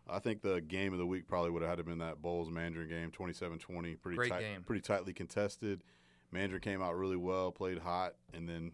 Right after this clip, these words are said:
Speaker 1: you know, Bowles kinda shut 'em down there in the second half. Um, like we talked about the emergence of Tramel Jones and how just good he's been as a young quarterback in the city, and he's got two good targets to throw to.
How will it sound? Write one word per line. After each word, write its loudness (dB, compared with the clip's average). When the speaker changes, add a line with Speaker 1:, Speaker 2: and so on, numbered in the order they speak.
Speaker 1:
you -8
know, -4
Bowles -2
kinda -4
shut -2
'em -4
down -2
there -4
in -4
the -8
second -6
half. -2
Um, -4
like -4
we -4
talked 0
about 2
the 2
emergence -2
of -6
Tramel 2
Jones -2
and -2
how 0
just -8
good 6
he's -2
been 0
as 2
a 2
young 2
quarterback 4
in -2
the 0
city, 0
and -4
he's -10
got 0
two -2
good 2
targets 4
to -6
throw 2
to. -4